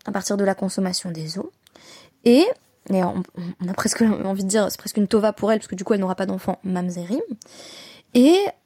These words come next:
Eina Mesh-, Eina Meshabachat, ça veut dire, euh, littéralement, euh, sa santé ne s'améliorera plus, donc elle ne fera que se dégrader lentement.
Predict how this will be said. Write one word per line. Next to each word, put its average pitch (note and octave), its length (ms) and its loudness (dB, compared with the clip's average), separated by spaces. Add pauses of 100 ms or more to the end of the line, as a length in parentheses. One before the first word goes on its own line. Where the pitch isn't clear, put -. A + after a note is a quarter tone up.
(160)
Eina B3 240 4
Mesh-, B3+ 260 2
Eina B3+ 220 2
Meshabachat, A3 460 0
ça C4 100 -2
veut G#3+ 100 -2
dire, C4+ 180 0 (720)
euh, - 60 -6 (240)
littéralement, A3+ 720 2 (1160)
euh, - 100 -8
sa A#3 160 2
santé B3 300 0
ne B3+ 80 4
s'améliorera G#3 500 2
plus, - 220 -4 (240)
donc F#3 200 -6
elle G#3+ 120 2
ne G#3 100 6
fera G#3+ 300 -2
que B3+ 120 -4
se A3+ 160 -6
dégrader G3+ 560 2
lentement. A3 600 2